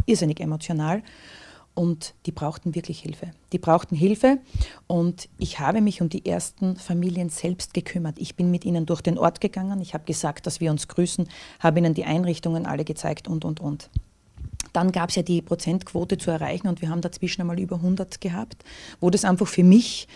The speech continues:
als Privatperson oder, ja, als Bürgermeisterin nicht mehr schaffbar war. Und dann kam die Trendwende und die ist auch gekommen von Menschen, die nicht mehr wirklich unsere Hilfe gebraucht haben,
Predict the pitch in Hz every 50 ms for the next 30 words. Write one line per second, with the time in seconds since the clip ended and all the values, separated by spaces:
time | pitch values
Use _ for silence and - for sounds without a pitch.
0 | - - - 165 165 - - 175 151 147 143 - - - 180 160 - 180 180 196
1 | 196 170 165 165 160 156 - - 165 - 175 170 165 165 - 180 175 185 180 165
2 | 165 156 - - - 170 175 165 - - - - 185 180 185 - - - 165 -
3 | - 151 143 - - - - 175 143 135 143 151 - _ _ - - - - -
4 | - - 185 180 175 170 214 233 233 202 196 190 - - - - 156 156 - -
5 | 139 131 135 - - - - - - - - - - 156 - - - 185 - -
6 | 160 170 170 - - 160 - - 156 147 143 143 147 - - - - _ - 175
7 | 170 160 156 170 - - - - - - - - - 190 180 180 180 185 185 -
8 | - - 175 156 143 170 - - 170 - - 165 156 - 160 147 151 156 - -
9 | 160 - 160 - - 170 - - - - - 160 160 160